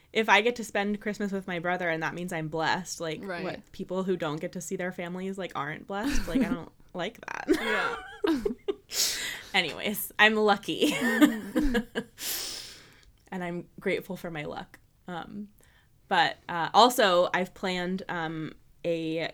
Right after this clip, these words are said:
Speaker 1: kind of <laughs> wild road trip for the t-, the week after
Speaker 2: I thought you
Speaker 1: Christmas.
Speaker 2: were gonna say a wild, um, episode. I was like, "All right, I'm gonna buckle in for
Speaker 1: Planned a
Speaker 2: this one."
Speaker 1: wild episode today. <laughs> No. <laughs> Um,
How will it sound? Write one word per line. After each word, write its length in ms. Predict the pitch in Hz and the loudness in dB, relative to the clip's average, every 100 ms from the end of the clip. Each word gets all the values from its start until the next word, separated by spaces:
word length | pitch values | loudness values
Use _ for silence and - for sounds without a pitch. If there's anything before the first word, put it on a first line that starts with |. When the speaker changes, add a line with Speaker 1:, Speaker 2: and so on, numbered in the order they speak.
| - | -6
Speaker 1:
kind 240 | 202 202 | -2 -2
of 100 | 202 | 0
<laughs> 0 | |
wild 380 | 202 190 220 196 | 0 0 0 0
road 320 | 170 180 185 | 0 0 -2
trip 320 | - 156 175 | -4 -4 -6
for 320 | - 170 160 | -6 -4 -2
the 140 | 151 151 | -4 -8
t-, 160 | - - | -10 -14
the 100 | 180 | -6
week 160 | 170 156 | -4 -2
after 280 | 151 165 214 | -2 -2 -4
Speaker 2:
I 20 | |
thought 60 | 277 | -4
you 60 | |
Speaker 1:
Christmas. 80 | 294 | -2
Speaker 2:
were 60 | 294 | 0
gonna 120 | 269 | 0
say 200 | 269 240 | 0 0
a 80 | 196 | 0
wild, 520 | 185 190 208 196 196 - - - | 2 4 4 2 -2 -10 -20 -14
um, 220 | - 180 160 | -10 -8 -6
episode. 500 | 214 262 - 185 175 | -2 -2 0 0 0
I 60 | |
was 100 | 185 | -2
like, 120 | 196 196 | -2 0
"All 140 | 208 | 0
right, 340 | 214 269 302 - | 2 0 0 -6
I'm 120 | 214 | -6
gonna 140 | 208 220 | -4 -2
buckle 400 | 208 254 403 359 | 4 10 12 10
in 100 | 403 | 10
for 40 | |
Speaker 1:
Planned 220 | 415 440 453 | 12 12 12
a 40 | |
Speaker 2:
this 60 | 220 | 10
one." 160 | 208 | 10
Speaker 1:
wild 320 | 247 254 247 208 | 12 12 12 10
episode 540 | 226 262 196 147 156 | 4 -2 -4 -6 -6
today. 540 | 165 170 185 427 - - 339 | -2 4 10 10 10 10 10
<laughs> 120 | - | 10
No. 420 | 254 - - - | 8 8 2 2
<laughs> 60 | - 480 - - - 403 - - - - - - - - - - | 6 6 8 6 6 -2 -2 -14 -6 -4 -2 -4 -8 -10 -6 4
Um, 320 | 202 196 180 | 6 6 2